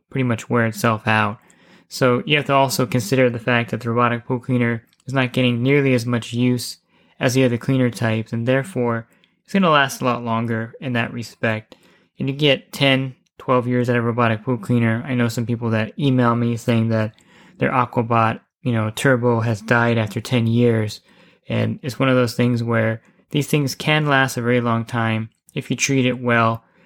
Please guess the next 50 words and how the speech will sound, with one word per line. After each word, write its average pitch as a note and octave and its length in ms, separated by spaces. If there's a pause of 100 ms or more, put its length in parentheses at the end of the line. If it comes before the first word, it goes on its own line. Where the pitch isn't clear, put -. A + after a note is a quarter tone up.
(120)
Don't C3 140
leave B2+ 180
it B2 60
out A#2+ 140
in G#2+ 80
the A2+ 80
sun. B2 540 (460)
You B2+ 80
know, A#2 100
don't B2 380
overuse B2+ 560
them. A#2+ 460
You B2 140
won't C3+ 260
need C3+ 220
to A#2+ 60
use A#2 240
it A#2+ 80
every A#2 240
day, A2+ 180
I A2+ 40
don't A2 220
think, A2+ 180
in G#2+ 80
most A2 260
cases. A2+ 560 (540)
And F3 120
just E3+ 180
treating D3+ 320
it C#3 220 (140)
like C3 300
a C3 100
piece C3+ 360
of A#2+ 200
expensive A#2+ 460
electronic A#2 520
equipment, A#2 480
basically, A2+ 720 (520)
and A#2+ 140
you'll A#2+ 120
have A#2+ 360
a A#2+ 100
long A#2 280
lifespan A#2 460
out A2 140
of G#2+ 60
the A2 80
robotic A2 380
pool B2 180
cleaner. A2+ 460